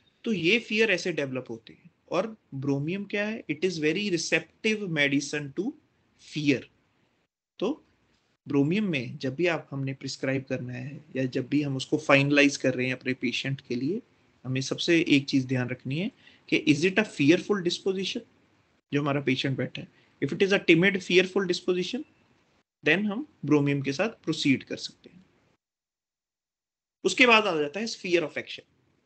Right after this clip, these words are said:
ठीक है। अगर हमने sphere of action समझ लिया तो बहुत सारे cases इसी sphere of action से निकलते हैं, most of the cases, ठीक है ना। अभी तक के जो ब्रोमियम prescribe की है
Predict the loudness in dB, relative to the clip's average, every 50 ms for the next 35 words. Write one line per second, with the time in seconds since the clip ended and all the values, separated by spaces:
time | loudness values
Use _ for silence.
0 | _ -14 -14 -12 -12 -14 -16 _ _ _ _ _ _ _ _ -6 -4 0 0 0
1 | 0 0 -2 -2 -2 -2 -2 -2 -6 -6 -2 0 0 2 2 0 0 -2 -2 -2
2 | -2 -4 -4 -4 -4 -4 -6 -8 -6 -6 -6 -6 -6 -6 -8 -8 -8 -10 -12 -14
3 | -14 -10 -8 -8 -8 -6 -4 -6 -6 -6 -4 -2 -2 0 0 0 -4 -4 -4 -6
4 | -6 -4 -8 -10 -10 -10 -14 _ -10 -10 -8 -8 -8 -8 -8 -10 -10 -8 -4 -4
5 | -2 -2 -2 -4 -4 -6 -6 -6 -6 -10 -10 -10 -10 -10 -10 -10 -12 -14 -16 -16
6 | _ _ -20 _ _ _ _ _ _ _ -6 2 4 4 6 6 6 4 4 0
7 | 0 0 0 -4 -6 -4 -6 -8 -8 -10 -18 -20 -20 -20 _ _ _ _ _ _
8 | _ _ _ _ _ _ _ _ _ _ _ _ _ _ _ _ _ _ _ -18
9 | -14 -12 -10 -12 -12 -12 _ _ _ _ -20 -20 _ _ _ _ _ _ _ _
10 | _ _ _ _ _ _ _ _ _ -8 -6 -2 -2 0 2 2 0 2 2 0
11 | 2 4 4 2 2 2 -2 -6 _ _ -10 -2 2 2 2 2 2 0 -2 -2
12 | -6 -10 -10 -8 -2 2 4 4 4 2 0 -4 -4 -4 -2 -2 -2 -6